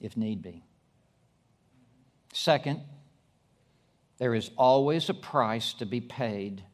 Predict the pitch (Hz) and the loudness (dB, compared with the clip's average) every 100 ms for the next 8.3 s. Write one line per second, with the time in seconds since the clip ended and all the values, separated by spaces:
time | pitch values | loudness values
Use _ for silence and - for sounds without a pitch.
0 | - 113 95 92 101 101 98 - - - | -8 -6 -6 -6 -6 -8 -8 -10 -12 -14
1 | - 104 - 90 73 - - _ _ _ | -20 -16 -12 -12 -12 -20 -20 _ _ _
2 | _ _ _ _ _ _ _ _ _ _ | _ _ _ _ _ _ _ _ _ _
3 | _ _ _ - 143 117 - 156 156 170 | _ _ _ -6 -2 0 6 8 8 8
4 | 170 151 139 135 135 113 131 131 - - | 6 6 8 6 4 0 -4 -4 -2 0
5 | 165 156 151 - 120 120 117 - 135 135 | 2 4 0 -2 0 0 0 0 4 6
6 | 135 110 107 104 - 107 107 - - - | 4 0 -2 -4 -6 -4 -4 -4 -8 -2
7 | 135 135 151 - - 113 110 110 - 101 | 0 0 -2 -8 -4 -2 -2 -4 -4 -6
8 | 104 90 82 | -8 -10 -16